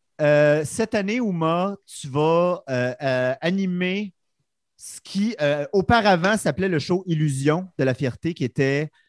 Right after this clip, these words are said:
le gros show de drague local de la Fierté à Montréal. Euh,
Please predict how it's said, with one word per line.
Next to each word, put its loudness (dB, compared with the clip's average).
le 6
gros 0
show -2
de 0
drague 0
local 2
de 2
la 4
Fierté -4
à 0
Montréal. -2
Euh, -4